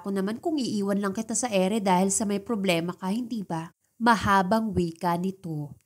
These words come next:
Niyakap ng mahigpit ni Annalyn si Tyra dahil sa matinding tuwa at pagpapasalamat sa kaibigan.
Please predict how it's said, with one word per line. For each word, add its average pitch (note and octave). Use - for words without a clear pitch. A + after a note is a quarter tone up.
Niyakap C4
ng E4+
mahigpit B3+
ni C#4+
Annalyn G#3
si B3+
Tyra G#3
dahil A3
sa C4
matinding A3+
tuwa F#3
at G3+
pagpapasalamat G#3
sa -
kaibigan. E3